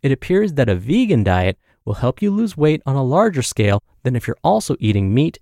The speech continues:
and dairy. You may have noticed that some of these studies contradict each other. Is red meat bad or good? Should you really drink coffee to lose weight, or is coffee sabotaging your performance?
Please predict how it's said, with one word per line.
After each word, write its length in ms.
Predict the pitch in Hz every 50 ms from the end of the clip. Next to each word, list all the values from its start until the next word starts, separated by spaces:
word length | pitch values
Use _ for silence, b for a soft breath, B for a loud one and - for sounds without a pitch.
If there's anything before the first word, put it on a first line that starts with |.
| _ -
and 140 | 135 123 107
dairy. 340 | 107 98 95 - - - _ _ _ _ _ _ _ _ _ _ _ -
You 100 | 139 165
may 120 | 226 277
have 80 | 269 233
noticed 340 | 196 180 175 170 170 -
that 240 | - 139 123 - -
some 200 | - - 240 262
of 120 | 262 185 139
these 140 | 123 117
studies 380 | - - 110 98 98 101 107 -
contradict 640 | - - - 98 92 - 135 156 185 285 - -
each 200 | - 107 - -
other. 260 | 104 98 - - - - _ _ _ _ _ _ _ -
Is 140 | 120 113
red 200 | 107 127 147 196
meat 320 | 196 147 110 107 120 - _ _ _ -
bad 400 | - 101 98 95 95 101 110 - _ _ _ _ _
or 120 | - 123 117
good? 320 | 139 208 196 - - _ _ _ _ _ _ _ _ _ _
Should 200 | - - 123 107
you 80 | 113 107
really 240 | 123 180 214 240 226
drink 220 | 190 208 196 180
coffee 340 | - - - 214 208 - 208
to 80 | 185 180
lose 240 | 180 180 180 - -
weight, 260 | 240 214 - - _ _ _ _ -
or 380 | - 117 110 104 104 107 104
is 240 | - 117 113 104 -
coffee 400 | - - 170 165 160 - 147 131
sabotaging 760 | 127 - - 180 190 196 170 156 - 160 147 151 151 156 151
your 80 | 147 147
performance? 580 | - 156 - 190 196 185 131 - - _ _